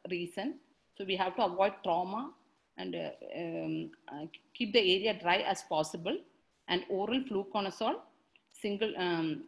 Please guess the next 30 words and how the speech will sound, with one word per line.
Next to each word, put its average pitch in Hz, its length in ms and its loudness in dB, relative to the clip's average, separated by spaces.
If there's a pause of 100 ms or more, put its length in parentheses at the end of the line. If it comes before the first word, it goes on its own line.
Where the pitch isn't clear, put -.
(180)
uh, 165 320 -4
for 180 140 -2
chronic 202 340 2 (100)
paronychia, 202 480 0
we 196 80 0
can 175 220 -2
give 196 200 -4
weekly 190 380 -6
dose 185 320 -6
in, 190 220 -8
uh, 165 360 -2
weekly, 202 460 -6 (600)
um, 170 420 -2 (160)
in 196 80 -4
the 185 100 0
dose 180 300 -2
of 208 160 -6
eight 214 220 0
M 202 160 -2
G 208 100 -6
per 208 160 -4
K 180 240 -2
G 185 160 -8
per 185 180 0
week, 170 360 -2 (580)
and 285 260 2
a 226 140 -2
topical 196 420 -2
imidazole 170 720 -2
cream. 143 160 -4